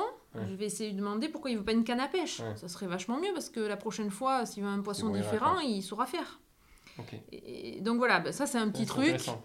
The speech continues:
Speaker 1: Non, c'est ok.
Speaker 2: euh, que j'ai gardé d'une lecture probablement, euh, c'est que, euh, oui, il faut répondre aux, aux,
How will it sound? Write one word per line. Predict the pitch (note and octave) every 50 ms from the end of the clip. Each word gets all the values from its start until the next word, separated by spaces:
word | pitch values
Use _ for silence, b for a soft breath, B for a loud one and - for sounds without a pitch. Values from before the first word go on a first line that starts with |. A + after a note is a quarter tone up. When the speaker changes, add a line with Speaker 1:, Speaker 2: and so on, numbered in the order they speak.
| - D#3+
Speaker 1:
Non, | D#3+ D3
c'est | - - C#3
ok. | C#3 C3 -
Speaker 2:
euh, | - A#2+ E3+ F#3+ F#3+ F#3+ F#3 F3+ F#3
que | F#3 F#3 - G#3+ G#3
j'ai | F#3+ G3 G#3+ G3
gardé | F3+ G#3 F#3 G3 F#3+ G3 G3 A#3+ C4 C#4 D4 C#4
d'une | A3 G#3+ G3+ G3 G3 G3 F#3+ F#3+
lecture | F#3 F#3+ F#3+ F#3+ F#3+ - - B3+ C#4 C4+
probablement, | - A3 G#3 F#3+ F#3+ F3+ F3+ F3 F3+ F#3+ F#3+ G#3 A3+ B3+ C#4+ D4 D4+ D#4 C#4+ B3
euh, | G#3 F#3 F#3 F3+ F3+ F3+ E3+ E3+ E3+ F3 F3 F3 B B B B B B
c'est | B - - -
que, | F3 F3 - A3
euh, | A#3 B3 A#3+ G#3+ F3+ E3+ E3+ E3 E3
oui, | E3+ F#3 B3 D4 D4+ B3+
il | G3+
faut | - -
répondre | G3 G3+ G3 G3 - A3 G#3+ A3 G3+ F3+
aux, | F#3 E3+ E3+ F3
aux, | F3 E3+ E3+ E3+ E3 E3 E3